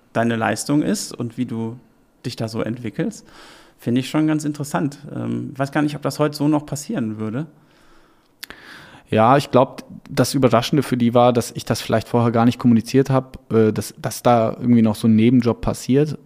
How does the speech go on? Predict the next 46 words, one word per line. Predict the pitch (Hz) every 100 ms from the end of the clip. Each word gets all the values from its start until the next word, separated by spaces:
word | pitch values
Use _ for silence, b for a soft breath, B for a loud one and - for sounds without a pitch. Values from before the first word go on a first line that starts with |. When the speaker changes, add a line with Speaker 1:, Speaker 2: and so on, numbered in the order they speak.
| -
Speaker 2:
Äh, | 120 113
und | 107 - 110 104
ich | -
glaub, | - -
das | 117
war | 131
auch | 123
ein | 123
Problem. | 117 123 110 113 123 131 - -
Fast | - 110
Speaker 1:
Ich | 127
mein, | 123 113
was | 110 -
du | 127
in |
deiner | 123 113 113
Freizeit | - - - 139
machst, | 135 147 147 - b b b b b -
ist | 127
ja | 139
im | 120 117
Grunde | 127 135 123 -
eigentlich | 120 123 120 -
egal, | 107 104 98 165 202
solange | 131 120 127 123
du | 127 120
deine | 113 110
Leistung | 101 104 - 104
bringst, | 123 214 - -
würd | 117 117
ich | 120
jetzt | 143 156
mal | 147
so | 147
behaupten. | 147 135 156 165 160 156
Äh, | - 127 123
klar, | 139 123
wenn | 117 120
du | 113
da | 117 113
ein | - 113
Nebeneinkommen | 117 123 - 139 143 139
erzielst, | 123 - 139 135 -
gibt's | 123
da | 131
natürlich | 120 117 123 117 -